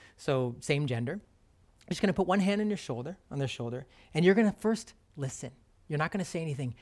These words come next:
You're just gonna listen for whatever word or phrase or image or verse or something that God has for this. Remember, like, it could be the word, it could be confidence, it could be God sees you, whatever it is. Don't, don't try to filter and say, "Oh, I've never,"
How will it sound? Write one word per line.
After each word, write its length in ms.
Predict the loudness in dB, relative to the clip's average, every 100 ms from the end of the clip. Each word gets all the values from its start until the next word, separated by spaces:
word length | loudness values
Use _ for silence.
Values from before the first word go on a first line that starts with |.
| -6
You're 80 | -6
just 120 | -4
gonna 180 | -4 -4
listen 520 | -4 -6 -4 -4 -4 -12 _ _ _ _ _ _ _ _
for 200 | -2 0
whatever 640 | 4 2 2 -2 0 0 -2
word 640 | -2 -2 0 2 2 0 -6
or 140 | -10
phrase 640 | -10 -4 0 2 2 0 -4
or 180 | -6 -4
image 500 | -2 0 0 0 -2
or 200 | -4 -4
verse 640 | -4 -4 -2 -2 -2 -6 -12
or 120 | -10 -10
something 500 | -4 -4 -2 -2 -2
that 160 | -2
God 220 | -4 -4 -4
has 220 | -8 -10
for 60 |
this. 140 | -14 -12
Remember, 260 | -2 -2 -2 -4
like, 260 | -8 -8
it 100 | -8
could 100 | -4
be 100 | -2
the 120 | 0 2
word, 320 | 0 0 -4
it 140 | -12 -8
could 140 | -4
be 100 | -4
confidence, 520 | -4 -8 -8 -10 -10
it 120 | -12 -6
could 220 | -4 -2
be 180 | -4 -4 -8
God 280 | -2 -2 -2
sees 380 | -4 -4 -4 -4
you, 100 | -4
whatever 320 | -2 -2 -2
it 60 | -4
is. 120 | -2
Don't, 240 | 0 -2 -6 0
don't 160 | 0
try 180 | 4 4
to 60 | 2
filter 420 | 2 2 2 -2
and 120 | -4
say, 80 | -4
"Oh, 80 | -2
I've 160 | 0 0
never," 160 | -4